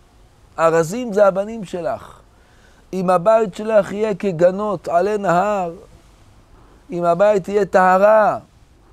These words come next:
אנחנו לא עושים שום, שום מציאות של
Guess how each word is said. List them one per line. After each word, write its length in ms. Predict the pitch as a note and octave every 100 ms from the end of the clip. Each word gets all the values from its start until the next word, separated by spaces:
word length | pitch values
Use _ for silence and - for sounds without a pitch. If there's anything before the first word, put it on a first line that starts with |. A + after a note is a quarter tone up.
| _ _ _ _ _ _ _
אנחנו 400 | C3 F3 F3 E3
לא 220 | G3 A3 A3
עושים 340 | F3 G#3+ G3
שום, 500 | F#3 A3+ A#3 A3 F#3+ - - - - - - - - - - - - _ - - _ - _ _ _ _ _ _ - _ _ _ _
שום 340 | - A3 A#3+
מציאות 520 | A#3 F3 - G#3 A3+ F3+
של 480 | F#3+ F3+ E3 D#3